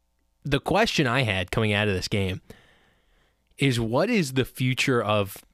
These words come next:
Peter Mrazek in the N H L, if not with the Blackhawks? Like, 'cause he has, and I know health is a huge concern for him, but he's had a little bit of a renaissance this year. Like, on a bad team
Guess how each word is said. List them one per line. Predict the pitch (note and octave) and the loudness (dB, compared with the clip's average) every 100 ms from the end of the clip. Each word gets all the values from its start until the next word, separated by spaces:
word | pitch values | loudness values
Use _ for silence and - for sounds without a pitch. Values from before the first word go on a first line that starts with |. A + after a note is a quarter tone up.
| _ _ _ _ - | _ _ _ _ -12
Peter | - C3+ D#3 | -2 2 2
Mrazek | C#3 A2+ G#2 G#2+ A2 G2+ - - _ | 2 2 2 0 0 -2 -4 -18 _
in | - B2 | -2 0
the | A#2+ A2+ | 2 2
N | A2 | 2
H | G#2 - | 0 0
L, | A2 G2 F#2+ F2+ _ | 0 0 -4 -8 _
if | B2 - | -6 -2
not | A#2+ A2+ | 0 0
with | A2+ - | 0 -4
the | |
Blackhawks? | G2+ F#2 F#2+ - - - - - _ - _ | -2 -2 -2 -6 -8 -8 -8 -10 _ -20 _
Like, | B2 A2+ - _ _ _ _ _ _ - - | -2 -2 -6 _ _ _ _ _ _ -20 -2
'cause | E3 D3 | 0 0
he | - F#3 A#3+ | 0 2 2
has, | A3 G#3 D#3+ - - - - | 2 2 2 -2 -12 -20 -6
and | - D3+ | 0 2
I | D3+ | 2
know | C#3 D3 E3 | 2 2 0
health | - B2 A#2+ - - | 2 2 2 -2 -4
is | A2 | -2
a | G#2 | -2
huge | - - A2+ A2+ A2 | -2 -2 0 0 0
concern | A#2+ G2+ G2+ F#2 | -2 -2 -2 -4
for | F#2 G2+ | -2 -2
him, | F#2+ F2+ F#2 - - _ _ _ _ _ _ _ _ _ | -2 -4 -6 -10 -20 _ _ _ _ _ _ _ _ _
but | - C#3 | -2 -2
he's | C3+ G#3+ B3+ | 0 -2 0
had | C#4+ | 2
a | B3 | 2
little | C3+ C3+ E3+ | 2 2 2
bit | E3+ | 2
of | E3 | 2
a | |
renaissance | C#3 A#2 F3 - C3 G2 - | 2 2 0 0 0 -2 -4
this | G2+ - | -6 -6
year. | E2 - _ _ _ _ _ - | -8 -10 _ _ _ _ _ -2
Like, | D3 | 0
on | D#3 E3+ | 2 2
a | D#3+ | 2
bad | A#2 A#2 C#3+ G#3 | 0 0 0 -2
team | - D3+ B2+ G2+ | -2 0 2 0